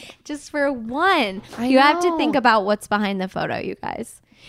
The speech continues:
Speaker 1: It's like another,
Speaker 2: This
Speaker 1: and
Speaker 2: is
Speaker 1: this
Speaker 2: why
Speaker 1: is
Speaker 2: I'm so bad at Instagram.
Speaker 1: Well, it's the other thing too. It's like,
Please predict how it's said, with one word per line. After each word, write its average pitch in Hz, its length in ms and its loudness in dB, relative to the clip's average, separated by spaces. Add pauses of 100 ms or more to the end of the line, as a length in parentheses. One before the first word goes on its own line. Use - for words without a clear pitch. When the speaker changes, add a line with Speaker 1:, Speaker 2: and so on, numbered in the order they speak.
(140)
Speaker 1:
It's 247 180 2
like 294 220 4
another, 285 400 4
Speaker 2:
This 233 100 6
Speaker 1:
and 233 80 6
Speaker 2:
is - 40 6
Speaker 1:
this 247 60 6
Speaker 2:
why 247 120 6
Speaker 1:
is 247 60 4
Speaker 2:
I'm 254 100 2
so 226 200 0
bad 208 200 4
at 196 80 0
Instagram. 170 680 -4
Speaker 1:
Well, 302 280 6
it's - 220 -2
the 311 200 2
other 302 220 2
thing 262 180 0
too. 269 260 -2
It's 240 140 -4
like, 233 140 0